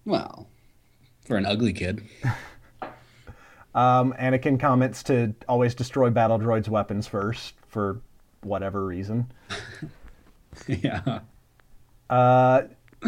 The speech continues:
Speaker 2: Ahsoka comments a lot on Jabba's son being really sick, which, from my viewpoint, I could not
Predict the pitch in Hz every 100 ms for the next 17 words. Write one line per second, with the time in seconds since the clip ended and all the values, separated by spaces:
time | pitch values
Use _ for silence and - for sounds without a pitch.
0 | 185 - 160 214 233 269 262 214 202 202
1 | - 147 135 139 160 127 - 139 131 120
2 | 120 117 117 113 151 123 123 120 120 131
3 | 117 117 110 123 120 113 92 123 160 156
4 | 123 - 123 90 - - 143 123 110 -
5 | - - - - - 151 127 123 139 -
6 | 139 147 151 143 139 - 131 - 110 -
7 | 117 110 107 -